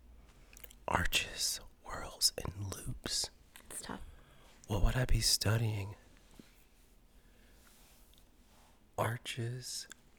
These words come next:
Speaker 1: whirls, and loops. Ugh. I mean, you have arches in your foot.
Speaker 2: That's not it.
Speaker 1: And you have loops of Henley. I don't know.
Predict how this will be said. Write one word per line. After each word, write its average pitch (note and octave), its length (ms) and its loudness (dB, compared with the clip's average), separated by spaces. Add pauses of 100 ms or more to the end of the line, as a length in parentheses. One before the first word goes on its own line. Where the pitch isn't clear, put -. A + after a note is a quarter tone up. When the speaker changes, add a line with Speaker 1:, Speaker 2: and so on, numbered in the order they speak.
(100)
Speaker 1:
whirls, A2+ 800 0 (100)
and F#2 320 2
loops. - 680 0 (1600)
Ugh. A#2+ 880 4 (1800)
I B2 120 10
mean, A#2 420 8
you G#2+ 140 4
have C#3+ 280 4
arches B2 600 6
in B2 120 4
your A#2+ 140 4 (180)
foot. B2+ 300 6 (360)
Speaker 2:
That's G3+ 180 -6
not F#3+ 200 0
it. F#3+ 160 -4 (160)
Speaker 1:
And G#2+ 120 4
you A2 80 4
have A#2 240 0
loops A2 500 4
of G#2+ 180 0
Henley. A2+ 520 2
I E2 60 2
don't E2+ 140 -4
know. D#2+ 220 -4